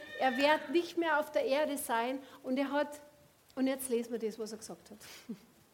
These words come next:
Apostelgeschichte eins, Kapitel vier.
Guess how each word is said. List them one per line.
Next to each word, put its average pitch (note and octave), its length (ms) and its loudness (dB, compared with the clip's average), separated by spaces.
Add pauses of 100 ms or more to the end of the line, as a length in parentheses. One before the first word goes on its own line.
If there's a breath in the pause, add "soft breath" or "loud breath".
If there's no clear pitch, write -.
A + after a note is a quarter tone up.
(3000 loud breath)
Apostelgeschichte B3 720 -2
eins, A#3+ 320 0
Kapitel G#3+ 280 -6
vier. C4 500 -4